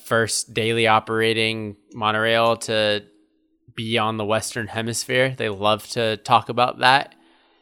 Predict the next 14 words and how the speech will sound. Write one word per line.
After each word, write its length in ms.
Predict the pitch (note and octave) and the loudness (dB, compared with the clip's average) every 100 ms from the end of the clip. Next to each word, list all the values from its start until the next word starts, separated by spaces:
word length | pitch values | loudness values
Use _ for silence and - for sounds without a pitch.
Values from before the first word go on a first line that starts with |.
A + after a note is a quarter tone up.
| _ _ _ _ _ _ _ _ - | _ _ _ _ _ _ _ _ -4
The 80 | |
bad 360 | C3 A#2 A#2+ D#3 | -2 4 4 4
parts 280 | F3 F#3 F#3 | 0 0 0
of 140 | G3+ | 0
it 200 | G#3 G3+ | 2 2
is 260 | D3+ C3+ A2+ | 0 -2 -2
that 420 | B2+ B2 A#2 - _ - | 0 2 0 -4 _ -6
the 140 | A#2+ | -4
windows 460 | A2+ B2+ D3 D3+ B2+ | -2 -2 -2 -2 -2
don't 180 | D3 | -4
really 260 | D#3+ D#3 D#3 | -2 -2 2
open 380 | D#3 D#3 E3 D#3 | 0 0 -6 -6
because, 540 | C#3 A#2 A#2+ A2 G2+ | -8 -2 0 0 -4
like, 380 | A2+ G#2 G2 - | 0 0 -2 -8